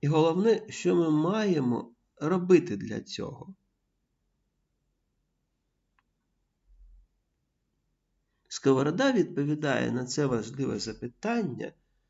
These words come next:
своїм життям. Він жив так, як я розповідав на першому занятті, саме тому, що він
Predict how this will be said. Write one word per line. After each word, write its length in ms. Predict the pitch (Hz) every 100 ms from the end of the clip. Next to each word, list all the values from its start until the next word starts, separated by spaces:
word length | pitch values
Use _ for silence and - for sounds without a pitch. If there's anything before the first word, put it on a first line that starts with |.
| _ _ -
своїм 480 | - 151 185 175
життям. 840 | 143 165 170 - - 127 107 - - - _ _ _ _ _ _ _ _ -
Він 280 | 139 135 -
жив 380 | 123 190 302 302 -
так, 360 | 143 101 - - - -
як 200 | 120 117
я 240 | 120 117
розповідав 600 | 117 - 139 160 120 101
на 80 | 131
першому 480 | 123 131 - 120 120
занятті, 540 | 131 139 120 - -
саме 440 | - - 170 190 143
тому, 440 | 143 135 143 247
що 280 | 240 - -
він 400 | 127 185 240 196